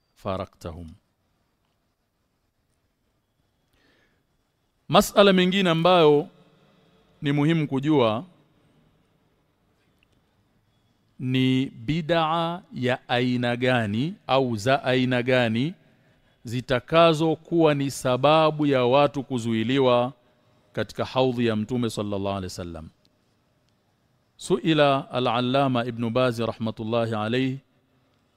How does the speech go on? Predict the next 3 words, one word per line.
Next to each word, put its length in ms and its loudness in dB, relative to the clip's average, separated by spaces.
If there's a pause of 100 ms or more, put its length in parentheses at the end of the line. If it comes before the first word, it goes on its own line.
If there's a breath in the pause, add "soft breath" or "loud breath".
(1160)
"هل 520 0 (120)
هم 220 2 (260)
ممن 760 -2